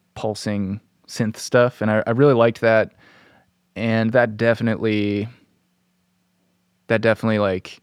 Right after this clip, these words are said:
<laughs> comes out in Winds of Change. Uh, it's pretty much a direct influence from Stranger Things.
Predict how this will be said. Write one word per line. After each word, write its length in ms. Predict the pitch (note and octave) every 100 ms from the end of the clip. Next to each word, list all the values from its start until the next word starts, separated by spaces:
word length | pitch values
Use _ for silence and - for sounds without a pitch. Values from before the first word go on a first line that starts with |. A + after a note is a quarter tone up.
| - -
<laughs> 160 | _
comes 240 | - C3 A#2
out 260 | A2 G#2+ -
in 260 | B2 A2+ A2
Winds 280 | A2+ A2+ G#2+
of 100 | -
Change. 480 | A2+ G#2 G#2 - - - _ _ _ - -
Uh, 60 |
it's 100 | G#2
pretty 180 | - B2
much 160 | A2 G#2+
a 60 |
direct 640 | G#2+ G#2+ G#2 G#2+ - - - _ _ _ _ _
influence 540 | - A3 - G#2+ G#2 -
from 320 | - G2 F#2+
Stranger 340 | - G#2+ G2+
Things. 480 | G2+ A2 G#2 G2+ -